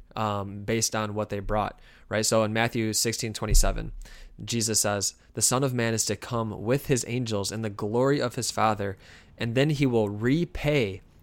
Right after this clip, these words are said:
every man for what he has done." In Romans, uh, two, six through eleven, Saint Paul says this, "For he," Jesus,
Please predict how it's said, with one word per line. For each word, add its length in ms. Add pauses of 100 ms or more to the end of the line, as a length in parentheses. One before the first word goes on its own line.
(180)
every 260
man 400
for 640
what 320
he 240
has 300
done." 420 (480)
In 140
Romans, 500 (260)
uh, 200
two, 240
six 220
through 120
eleven, 300
Saint 200
Paul 200
says 220
this, 320 (340)
"For 240
he," 400 (120)
Jesus, 540